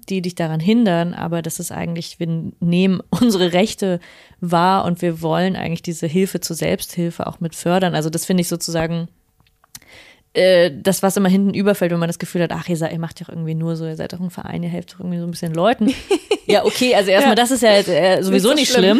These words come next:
Speaker 1: schlimm. <laughs> Dafür muss man sich ja
Speaker 2: Ja.
Speaker 1: gar nicht schämen,
Speaker 2: Nee.
Speaker 1: sondern andersherum auch. Das, finde ich, hat einen sehr, also einen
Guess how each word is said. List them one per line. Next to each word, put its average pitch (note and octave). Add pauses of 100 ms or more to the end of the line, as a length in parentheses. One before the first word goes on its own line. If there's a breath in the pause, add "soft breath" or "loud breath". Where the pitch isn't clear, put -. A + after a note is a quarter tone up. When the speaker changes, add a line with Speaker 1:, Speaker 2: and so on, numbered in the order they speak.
(120)
Speaker 1:
schlimm. - (180)
<laughs> -
Dafür A3+
muss A#3+
man A#3
sich G#3+
ja G#3
Speaker 2:
Ja. G3
Speaker 1:
gar G3
nicht A#3+
schämen, G3
Speaker 2:
Nee. A3
Speaker 1:
sondern F#3+
andersherum F3
auch. E3
Das, -
finde F3+
ich, F3
hat F3
einen D#3+
sehr, F3+
also D#3+
einen D#3+